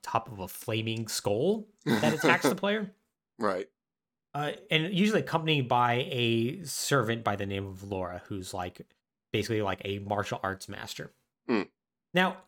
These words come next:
Speaker 1: Carmilla is known for her piercing beauty and ruthlessness. Uh, in this game, she just appears as a giant mask that cries blood, but she is based upon the character of the same name for the eighteen seventy-three novel that's also titled Carmilla by
Speaker 2: Hmm.
Speaker 1: Irish writer Joseph Sheridan Le Fanu.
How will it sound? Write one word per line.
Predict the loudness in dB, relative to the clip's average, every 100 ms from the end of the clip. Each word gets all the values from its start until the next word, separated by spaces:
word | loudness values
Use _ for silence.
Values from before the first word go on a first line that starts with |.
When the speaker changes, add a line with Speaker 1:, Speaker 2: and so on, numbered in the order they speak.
| _
Speaker 1:
Carmilla | 2 4 4 2
is | 2 2
known | 2 2
for | 2
her | -2
piercing | 2 0 0 -4
beauty | -4 -2 -2
and | -2
ruthlessness. | -6 -4 -6 -4 -4 -4 -6 -12 _ _ _ -4
Uh, | -2 0 -2 -6 _ _ _ _ _ _ 0
in | 2
this | 4
game, | 4 4
she | 4 2
just | 2 0
appears | 2 0 2
as | -2
a |
giant | 0 2 2
mask | 0 -2 -4
that | -10
cries | -4 -2 -2
blood, | -6 -6 -6 -6
but | -4 -4 -6 -20 -20 _
she | 2 4
is | 4
based | 2 2
upon | 0 0 2 2 -2
the |
character | -2 -2 0
of | -2
the | -2
same | -2 -2 0
name | -2 -2
for | -4
the | -6
eighteen | -6 -6 -4 -2
seventy-three | 0 -2 -2 -2 -4 -2
novel | -4 -4 -4
that's | 0 -2
also | -2 -2 -2
titled | -4 -2 -2 -2
Carmilla | 0 0 -2 -6 _ _
by | -2 2
Speaker 2:
Hmm. | 0
Speaker 1:
Irish | 0 0
writer | 0 0 -2 -4
Joseph | 0 0 0 -2
Sheridan | 0 0 2 0
Le | 0 -2
Fanu. | -2 -6 -6